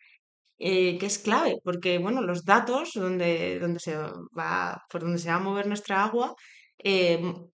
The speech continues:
condicionan mucho nuestro modelo. Entonces, lo que vamos a hacer hoy, bueno, vamos a trabajar con, con esta zona del Ebro.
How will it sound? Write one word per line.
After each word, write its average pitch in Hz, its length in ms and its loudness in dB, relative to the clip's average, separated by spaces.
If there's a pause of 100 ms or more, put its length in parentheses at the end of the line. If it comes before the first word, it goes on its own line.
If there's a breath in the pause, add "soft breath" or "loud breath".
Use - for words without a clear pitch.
(160)
condicionan 208 580 4
mucho 220 380 0
nuestro 156 320 -8
modelo. 147 320 -4 (880)
Entonces, 240 460 6
lo 226 100 2
que 220 80 2
vamos 220 240 4
a 214 60 -4
hacer 202 200 -2
hoy, 311 200 2
bueno, 247 200 2
vamos 196 220 -2
a 220 40 -4
trabajar 190 460 -2
con, 165 500 -2
con 151 280 -6
esta 135 680 -8
zona 180 240 0
del 151 160 -2
Ebro. 240 520 0